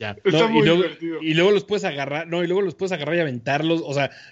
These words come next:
Speaker 3: hay uno de, de como memoria, ah, pues él es el que están viendo ahorita, que pone, que está así la memoria,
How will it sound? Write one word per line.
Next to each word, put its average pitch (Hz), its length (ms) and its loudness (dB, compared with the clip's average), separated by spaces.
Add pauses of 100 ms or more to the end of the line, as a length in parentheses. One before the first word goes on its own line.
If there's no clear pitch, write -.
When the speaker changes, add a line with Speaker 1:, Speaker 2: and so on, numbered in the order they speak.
(100)
Speaker 3:
hay 160 160 4
uno 196 180 4
de, 147 140 0
de 135 360 -10
como 139 220 -6
memoria, 156 680 2
ah, 196 160 -2
pues 175 120 -6
él 180 260 0
es 175 100 -8
el 196 100 -4
que 151 60 -14
están 170 160 -6
viendo 170 160 -6
ahorita, 151 300 -6
que 127 80 -10
pone, 143 440 -8
que - 100 -4
está 139 180 -4
así 151 140 2
la 165 100 4
memoria, 143 320 2